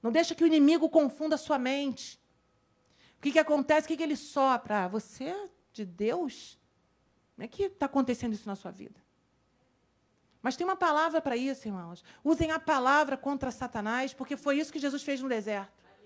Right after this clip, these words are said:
Tem que dizer: Jesus disse, "No mundo tereis aflição, tem de bom ânimo." Tem que ser palavra com palavra. O inimigo conhece a palavra. E ele rebate contra a palavra.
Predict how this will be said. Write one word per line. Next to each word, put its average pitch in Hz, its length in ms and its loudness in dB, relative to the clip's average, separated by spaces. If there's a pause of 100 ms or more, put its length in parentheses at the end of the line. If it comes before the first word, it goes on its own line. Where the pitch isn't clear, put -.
(1040)
Tem 381 160 0
que 381 80 4
dizer: 320 400 2 (600)
Jesus 269 480 2
disse, 262 560 0
"No 233 180 2
mundo 403 600 12 (360)
tereis 262 560 10
aflição, 311 760 2 (260)
tem 339 400 10
de 330 140 0
bom 277 340 10
ânimo." 220 420 2 (680)
Tem 403 120 2
que 381 120 0
ser 320 160 0
palavra 339 520 6
com 359 160 2
palavra. 208 640 2 (460)
O 277 60 2
inimigo 330 500 8
conhece 349 460 4
a 381 40 2
palavra. 226 680 4 (1160)
E 247 60 6
ele 294 140 10
rebate 285 480 8
contra 359 260 4
a 359 40 0
palavra. 262 520 2